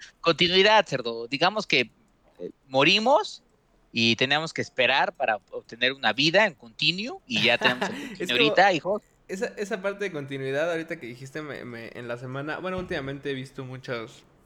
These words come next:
Speaker 2: como siempre, pues, películas en Netflix y esas madres, ¿no? Y como que algo que me caga a mí es encontrarme cuando no, o con cosas cuando no hay continuidad en las películas, es decir,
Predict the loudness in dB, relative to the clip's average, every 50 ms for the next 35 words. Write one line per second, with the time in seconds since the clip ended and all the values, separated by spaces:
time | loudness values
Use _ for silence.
0 | _ _ _ _ _ _ _ -14 -12 -10 -10 -8 -8 -8 -10 -10 -12 -14 -14 -16
1 | -12 -12 -12 -12 -12 -14 -18 -20 -18 _ -18 -16 -16 -16 -16 -16 -14 -10 -10 -10
2 | -10 -10 -14 -16 -18 -20 -20 _ -20 -20 _ _ _ _ _ _ _ _ -8 -6
3 | -6 -6 -8 -10 -18 -20 _ _ _ _ _ _ _ -20 _ -14 -10 -8 -6 -6
4 | -4 -4 -2 -2 -4 -4 -8 -10 -6 -4 -2 -2 -2 -4 -6 -6 -6 -8 -4 -2
5 | -2 0 0 -2 -4 -6 -6 -8 -8 -8 -8 -8 -8 -6 -4 -4 -4 -6 -8 -10
6 | -10 -10 -8 -8 -8 -6 -4 -4 -2 -2 -2 -4 -4 -6 -6 -6 -8 -8 -8 -10
7 | -8 -8 -10 -10 -8 -10 -8 -8 -8 -8 -8 -12 -10 -10 -8 -8 -8 -6 -6 -4
8 | -4 -4 -6 -8 -8 -8 -8 -6 -4 -2 -2 -2 -2 -4 -6 -8 -10 -12 -12 -12
9 | -10 -12 -12 -12 -10 -10 -10 -10 -8 -8 -10 -10